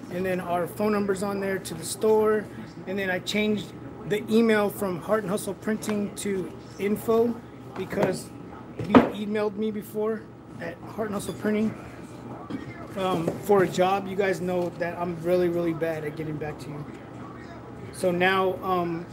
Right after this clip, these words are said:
it goes to the info email where, not where Emily gets it, and from there she can send it to me if it's something that needs to be done.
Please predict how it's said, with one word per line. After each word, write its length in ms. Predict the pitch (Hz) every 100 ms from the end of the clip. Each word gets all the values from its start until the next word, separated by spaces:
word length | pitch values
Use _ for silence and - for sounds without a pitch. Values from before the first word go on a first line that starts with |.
| -
it 140 | 185
goes 400 | 190 190 185 - -
to 120 | - 190
the 140 | 190
info 320 | 180 - 196
email 420 | 202 202 202 202 208 - - - - -
where, 140 | 170 160
not 220 | 190 196 - - - - -
where 220 | 190 185 180
Emily 300 | 196 202 202
gets 300 | 196 214 240
it, 140 | 240 - - - - - -
and 300 | 180 170 165 165 - - - -
from 180 | - 185
there 180 | 185 185
she 140 | 180 185
can 120 | 185
send 260 | - 190
it 100 | 180 -
to 100 | 180
me 160 | 180
if 80 | 170
it's 120 | 160
something 260 | 190 - 170
that 80 | 165
needs 180 | 160
to 60 | 156
be 80 | 156
done. 240 | 160 160